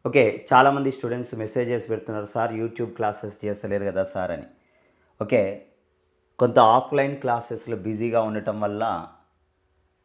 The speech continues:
ఈ ఆన్‌లైన్ క్లాసెస్, YouTube క్లాసెస్ చేయలేకపోతున్నానండి. ఒక, ఒక టెన్, ఫిఫ్టీన్ డేస్ అయితే కొంతవరకు ఫ్రీ అవుతుండొచ్చు, ఎవ్రీడే చేస్తాను.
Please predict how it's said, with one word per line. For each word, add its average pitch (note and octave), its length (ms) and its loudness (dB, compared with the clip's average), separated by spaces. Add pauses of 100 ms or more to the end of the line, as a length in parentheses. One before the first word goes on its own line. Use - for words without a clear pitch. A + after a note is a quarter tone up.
(340)
ఈ B2 280 0
ఆన్‌లైన్ C#3+ 480 2
క్లాసెస్, A2+ 500 -4 (500)
YouTube B2 420 -4
క్లాసెస్ G#2+ 520 -4
చేయలేకపోతున్నానండి. G#2 1040 -6 (840)
ఒక, - 100 -2
ఒక - 140 0
టెన్, B2+ 340 -2
ఫిఫ్టీన్ A#2+ 440 -6
డేస్ A2+ 260 -2
అయితే A#2 160 -6
కొంతవరకు A2+ 840 -4 (280)
ఫ్రీ A#2 220 -2
అవుతుండొచ్చు, G#2+ 600 -6
ఎవ్రీడే A2+ 440 -2
చేస్తాను. F#2+ 540 -6